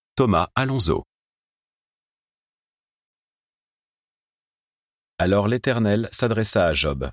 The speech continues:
au cœur de la tempête. Il dit, Qui ose obscurir mes plans par des paroles inconséquentes ? Comporte-toi en homme, je te questionnerai, tu me répondras.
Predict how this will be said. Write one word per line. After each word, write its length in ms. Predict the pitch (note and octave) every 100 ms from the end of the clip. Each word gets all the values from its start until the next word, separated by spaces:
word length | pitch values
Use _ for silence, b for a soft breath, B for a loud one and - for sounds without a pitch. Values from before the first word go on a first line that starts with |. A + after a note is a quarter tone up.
| -
au 100 | G#2+
cœur 300 | - G#2 G#2+
de 80 | A#2+
la 140 | G#2+
tempête. 560 | F#2+ D2+ C2 - - - _ _ _ _ _ _ _ _ A2
Il 160 | F2+
dit, 240 | D2+ B1+ - _ _ _ _ _ _ _ _ -
Qui 280 | - D3+ -
ose 280 | C3+ C3 G#2+ B2+
obscurir 520 | G#2+ - A2+ G#2 G2
mes 140 | G2+
plans 300 | - G#2+ G2+
par 200 | - F2+
des 120 | F2+
paroles 480 | - F2+ E2+ F#2 E2
inconséquentes ? 840 | F2+ G2 - F2 F#2 E2 - - - _ _ _ _ _ -
Comporte-toi 720 | A#2+ D3 C3 - A#2+ A#2+ A2+
en 160 | F#2+
homme, 320 | E2+ D2+ C2+ - _ _ -
je 140 | F2 A2
te 140 | -
questionnerai, 760 | C#3+ D3 - - A#2 D#2+ C#2 - _ _ _ -
tu 120 | G2+
me 140 | F#2+
répondras. 680 | F#2 C3+ - B2+ D#2 C#2